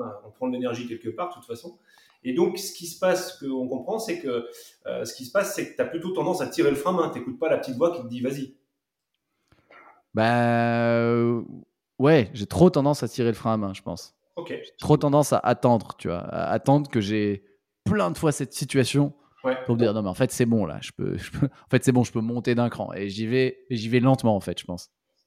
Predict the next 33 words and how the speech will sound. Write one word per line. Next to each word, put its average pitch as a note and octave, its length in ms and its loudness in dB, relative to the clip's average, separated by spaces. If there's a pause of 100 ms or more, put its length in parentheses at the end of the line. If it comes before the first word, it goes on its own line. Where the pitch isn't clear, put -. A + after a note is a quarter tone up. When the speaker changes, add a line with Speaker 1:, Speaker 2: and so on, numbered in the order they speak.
Speaker 2:
Du - 60 -14
coup, C3+ 120 2
je A#2+ 60 0
vais G#2+ 100 -2
Speaker 1:
Ok. - 60 0
Speaker 2:
beaucoup B2 160 0
plus B2 120 0
lentement C3 400 2
que A2+ 100 0
ce - 120 -8
que G#2 80 -6
je - 80 -14
pourrais F#2+ 360 -2 (100)
aller, F#2+ 220 -4
quoi. - 180 -16 (500)
Speaker 1:
Ouais, D#3 140 -2
alors, B2 320 -4
du C3+ 120 -14
coup, F#3+ 120 -8
c'est F3+ 120 -2
ça, G3+ 180 -2
la, C3+ 220 0
la, B2+ 220 -4
l'influence F3 560 0
que D#3+ 100 -6
ça D#3 300 -2
a - 40 -6
sur - 200 -8
toi, F3+ 340 -2
euh, B2 720 -4
frein C3+ 200 -4
à C3+ 40 0
main, E3+ 160 0